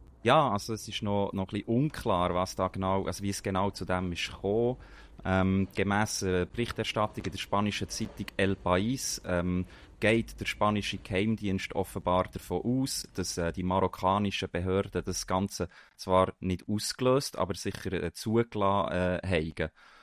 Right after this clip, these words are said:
Ähm, Marokko weist die Vorwürfe von sich. Eben, sie haben, wie du richtig erwähnt hast, ähm, sie reden davon, dass es Falschinformationen im Internet waren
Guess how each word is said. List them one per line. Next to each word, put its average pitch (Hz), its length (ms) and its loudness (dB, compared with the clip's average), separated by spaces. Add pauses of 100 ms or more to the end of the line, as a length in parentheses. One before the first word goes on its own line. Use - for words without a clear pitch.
(160)
Ähm, 87 300 -2
Marokko 113 540 2
weist 104 300 -4
die 107 140 2
Vorwürfe 92 640 0
von 101 220 0
sich. - 260 -4
Eben, 107 240 2
sie 98 220 -2
haben, 87 160 0
wie 95 100 -2
du 98 160 0
richtig 95 340 -4
erwähnt 95 440 0
hast, 107 240 -2 (280)
ähm, 87 200 0
sie 95 160 -2
reden 95 320 2
davon, 92 340 -2
dass - 160 -12
es - 120 -12
Falschinformationen 110 960 2
im 92 100 2
Internet 107 440 0
waren 90 520 -4